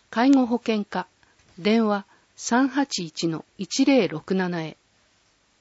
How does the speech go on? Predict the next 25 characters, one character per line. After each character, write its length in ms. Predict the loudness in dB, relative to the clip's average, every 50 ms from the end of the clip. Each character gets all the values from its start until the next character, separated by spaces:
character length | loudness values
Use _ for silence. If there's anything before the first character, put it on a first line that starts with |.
| _ _ _ _ _ _ _ _ _ _ _ _ _ _ _ _ _ _ _ _ _ _ _ _ _ _ _ _ _ _
も 120 | 0 2 2
っ 40 |
と 200 | 0 _ -6 -10
詳 300 | -8 -4 0 0 0 2
し 160 | 0 -2 -6 -8
く 160 | -12 -20 -20 _ _ _ _ _
認 240 | -2 2 4 4 4
知 160 | 4 2 2
症 360 | 2 2 2 2 0 0 -2 -4
を 100 | -6 -6 -4
学 280 | -4 -2 -2 -2 -2
ぼ 220 | -2 -4 -4 -6 -10 _ _ _ _ _ _ _ _ _ _ _ _ _ _ _ _ _ _ _ _ _ _ _ _ _ _ _ _ _ _ _ _ _ _ _ _
う。 40 | 2
認 180 | 4 6 6 6
知 100 | 4 2 2
症 200 | 4 4 2 2
サ 200 | 0 -2 -4 -6
ポ 220 | -2 0 0 0 0
ー 20 |
タ 220 | -2 -6 -10 -10
ー 40 | -12
養 220 | -8 -2 0 0 0
成 260 | 0 0 0 0 -2
講 240 | -2 -2 -2 -2 -2
座。 160 | -4 -10